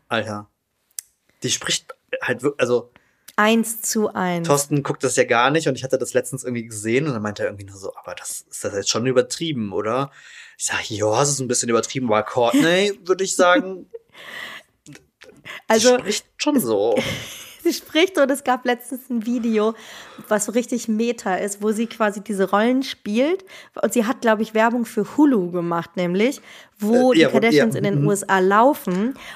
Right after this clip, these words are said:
Speaker 2: Und man sieht Ausschnitte aus der Show. Und das sind wirklich Sachen, die sie parodiert hat. Und die Leute haben darunter kommentiert,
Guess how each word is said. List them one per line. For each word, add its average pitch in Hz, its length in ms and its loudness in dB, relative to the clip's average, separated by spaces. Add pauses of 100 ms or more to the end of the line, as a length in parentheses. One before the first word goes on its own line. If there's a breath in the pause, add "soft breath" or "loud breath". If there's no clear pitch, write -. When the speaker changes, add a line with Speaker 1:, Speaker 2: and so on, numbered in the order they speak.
Speaker 2:
Und 214 100 4
man 214 160 4
sieht 262 240 0
Ausschnitte 262 560 2
aus 233 160 0
der 220 160 0
Show. 226 580 2
Und 202 220 -2
das 202 140 -2
sind 226 180 0
wirklich 240 240 -2
Sachen, 233 260 0
die 220 120 2
sie 220 100 -2
parodiert 208 640 0
hat. 220 120 -4
Und 185 100 -6
die 196 80 0
Leute 214 360 2
haben 196 120 0
darunter 202 360 0
kommentiert, 208 680 -2